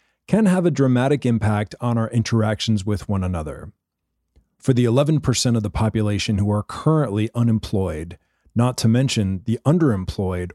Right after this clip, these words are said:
or the small business owners who cannot open their businesses at this time,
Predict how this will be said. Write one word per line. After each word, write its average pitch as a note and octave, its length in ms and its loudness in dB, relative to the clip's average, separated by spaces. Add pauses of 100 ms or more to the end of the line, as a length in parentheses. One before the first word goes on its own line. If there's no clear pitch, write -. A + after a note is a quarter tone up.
or D3 120 2
the D3 80 0
small C3+ 280 0
business C#3 420 0
owners G2+ 360 0
who A2+ 120 0
cannot B2 580 0
open D3 300 0
their G2 120 -2
businesses F#2 540 -4
at F2+ 120 -8
this F#2 160 -4
time, F#2+ 420 -4